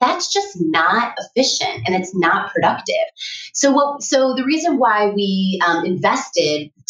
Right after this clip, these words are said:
time and money to, um, you know, put this customer, uh, data set all together for the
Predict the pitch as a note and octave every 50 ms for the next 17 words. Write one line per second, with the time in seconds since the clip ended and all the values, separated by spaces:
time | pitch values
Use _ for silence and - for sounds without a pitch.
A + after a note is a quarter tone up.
0 | - - G3 F#3+ F3+ F3+ E3 D3+ D3 D3 D#3 E3 F#3+ D3+ - C3 - C3+ - -
1 | - - - - _ - - - G#3 G3+ E3+ D#3+ D#3+ D#3+ D#3+ D#3+ D#3+ - D#3 D#3+
2 | D#3 D3+ D3+ D3+ D3+ D3+ D3 - F#3 F3+ E3+ D#3 D#3 D3 - - F#3+ F3+ - -
3 | _ _ - - A3 G#3+ - F#3 F3 F3 - - - - - G3 F#3 - - -
4 | F3+ E3+ D#3+ D#3 D#3 D#3 D#3 D#3 - - - _ _ - D#3+ D3+ D3+ D3 C#3+ D3
5 | D3 - - - F3+ E3 E3 F3 F3 E3+ E3 D#3+ - - - D3 C#3+ C#3+ - -
6 | E3 D#3 D#3+ D#3+ - - - E3+ E3+ F3 D#3 D3+ D3 - D3 - -